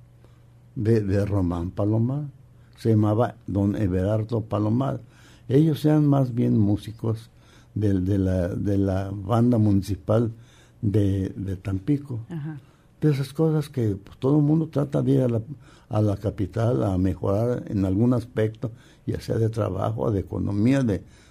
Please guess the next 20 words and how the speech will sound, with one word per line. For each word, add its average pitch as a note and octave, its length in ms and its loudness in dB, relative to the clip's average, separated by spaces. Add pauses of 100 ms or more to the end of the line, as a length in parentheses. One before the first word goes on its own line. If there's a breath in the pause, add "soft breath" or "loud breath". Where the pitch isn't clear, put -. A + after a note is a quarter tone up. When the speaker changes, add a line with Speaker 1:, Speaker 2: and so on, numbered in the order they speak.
(180 soft breath)
Speaker 1:
tú F3 140 2
sabes, G#2 540 0
buscando A#2+ 600 2
uno A2+ 400 0 (100)
Speaker 2:
Y - 140 -4
hasta F3+ 120 2
Speaker 1:
mejorar. F#3 240 2
Speaker 2:
la F3+ 120 4
fecha A#3+ 320 0
se G#3+ 120 -4
sigue G#3 220 -2
pensando F#3+ 460 -2
eso, F3+ 200 -2
¿verdad? C3+ 380 4
Speaker 1:
Hasta A2 240 2
la F#2 140 0
fecha. D#2+ 400 -6
Speaker 2:
Ujú. E3+ 320 -6 (340)
Don G#3+ 140 4
Miguel, B3 320 6